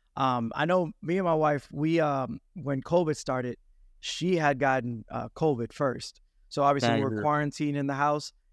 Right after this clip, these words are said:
Speaker 1: and the only thing for the most part that we could do besides watching T V,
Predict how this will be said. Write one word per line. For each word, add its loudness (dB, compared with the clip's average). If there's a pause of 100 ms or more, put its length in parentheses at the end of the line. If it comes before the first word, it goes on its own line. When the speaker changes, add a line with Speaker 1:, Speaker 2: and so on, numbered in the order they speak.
(120)
Speaker 1:
and -2
the 0
only 0
thing 0
for -4
the -2
most -4
part 0
that -4
we -2
could -6
do 0
besides -4
watching -2
T -4
V, 0